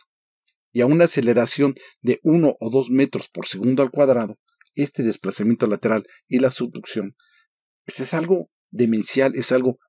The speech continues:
verdaderamente infernal, ¿sí? Es algo que no puede uno, eh, saber qué defensa puede uno tomar contra un desplazamiento de la Tierra de esa magnitud y en esa forma, ¿sí? Entonces,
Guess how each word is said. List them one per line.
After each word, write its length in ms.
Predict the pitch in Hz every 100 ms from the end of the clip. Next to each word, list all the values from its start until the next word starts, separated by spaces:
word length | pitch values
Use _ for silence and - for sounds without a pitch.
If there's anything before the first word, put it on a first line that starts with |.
| _
verdaderamente 720 | - 123 110 120 123 120 113
infernal, 440 | 107 92 80 85 82
¿sí? 220 | - - - - -
Es 120 | 139
algo 140 | 131
que 160 | - 123
no 260 | 135 147 143
puede 380 | 135 139 135 -
uno, 360 | 139 139 139 - _ -
eh, 800 | - - - - - - - -
saber 420 | - 156 143 151 -
qué 140 | 170
defensa 460 | 165 - 156 139 131
puede 160 | 143 143
uno 120 | 139
tomar 260 | 120 123 - - _ -
contra 520 | 139 160 147 156 - _
un 280 | - 143 156
desplazamiento 840 | 131 117 - 95 - 92 98 95 98
de 120 | 87
la 100 | 82
Tierra 380 | - 90 92 - _ _ _ -
de 180 | 98 _
esa 280 | 127 123 123
magnitud 520 | 98 80 82 - 113 - _ _
y 80 | -
en 80 | -
esa 180 | - 117
forma, 340 | - 214 - - -
¿sí? 180 | - 208 - - -
Entonces, 500 | - 160 208 202 185